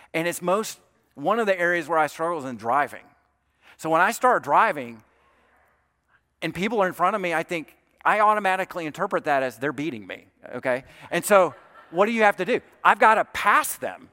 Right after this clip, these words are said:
I need to pass them. Luann's asking me, "Scott, why are you passing them right now?" And I say, "Honey,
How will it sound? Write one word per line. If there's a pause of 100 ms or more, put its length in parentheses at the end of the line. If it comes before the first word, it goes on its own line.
I
need
to
pass
them. (200)
Luann's
asking
me, (200)
"Scott,
why
are
you
passing
them
right
now?"
And
I
say,
"Honey,